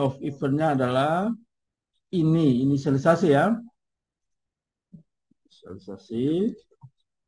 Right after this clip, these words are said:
Customer-nya belum ada. Ya, T M sama ininya kita isi nol. Dan D T adalah kita isi,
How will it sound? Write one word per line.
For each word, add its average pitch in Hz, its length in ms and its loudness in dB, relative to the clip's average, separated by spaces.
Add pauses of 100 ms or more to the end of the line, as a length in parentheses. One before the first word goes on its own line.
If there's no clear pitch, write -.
(2000)
Customer-nya 117 960 -2
belum 113 240 -6
ada. 143 560 4 (2000)
Ya, - 160 -18 (220)
T 117 160 -4
M 131 320 0
sama 113 720 -4
ininya 117 320 -4
kita 117 240 -8
isi 110 160 -4
nol. 175 400 4 (400)
Dan 123 320 0
D 123 160 0
T 143 240 0
adalah 117 400 -4
kita 101 240 -6
isi, 135 480 -2